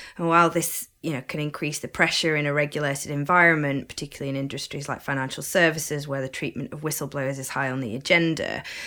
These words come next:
the number of conflicting stakeholder interests, you know, including potentially insurers, um, is likely to increase the complexity. And from a business perspective, key people will be distracted,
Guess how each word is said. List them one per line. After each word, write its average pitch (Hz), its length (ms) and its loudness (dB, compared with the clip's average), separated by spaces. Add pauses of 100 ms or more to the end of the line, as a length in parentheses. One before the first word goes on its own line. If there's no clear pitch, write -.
(220)
the - 80 -6
number 180 560 6
of 156 180 2
conflicting 147 560 -4
stakeholder 143 720 -2
interests, - 1080 -2
you 143 60 -6
know, 120 100 -6
including 131 420 -4
potentially 135 560 -4
insurers, 170 880 6 (480)
um, 147 420 0
is 156 140 0
likely 151 360 2
to - 120 -6
increase 147 440 -2
the - 80 -6
complexity. - 1000 -4
And 139 320 -4
from 143 280 -2
a 139 40 -2
business 170 400 0
perspective, - 800 -6
key 156 200 -4
people 143 400 -6
will 135 100 -6
be 131 160 -8
distracted, 151 960 2